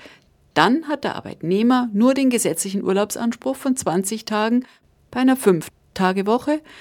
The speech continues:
das sind vier Wochen. Dreißig Tage dagegen sind sechs Wochen Urlaub.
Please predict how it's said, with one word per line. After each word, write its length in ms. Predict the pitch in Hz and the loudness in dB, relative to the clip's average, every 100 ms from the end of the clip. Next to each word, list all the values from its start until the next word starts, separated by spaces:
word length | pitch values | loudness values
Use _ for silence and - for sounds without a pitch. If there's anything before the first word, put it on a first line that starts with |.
| - - | -20 -10
das 220 | - - | -6 0
sind 240 | 254 240 - _ | 2 2 -2 _
vier 420 | - 214 214 214 220 - | -12 -2 0 0 -4 -4
Wochen. 380 | 143 139 - 143 _ _ - - _ - | -4 -4 -12 -16 _ _ -20 -20 _ -14
Dreißig 460 | - 147 220 277 262 | 0 2 2 0 -4
Tage 400 | 262 262 262 262 | -2 -2 -2 -6
dagegen 360 | 254 247 240 | -6 -4 -4
sind 300 | 247 269 262 - | -2 -2 -4 -4
sechs 420 | - 143 143 - | -2 -2 -2 -6
Wochen 220 | 139 - - | -8 -10 -8
Urlaub. 420 | 151 131 123 | -6 -6 -8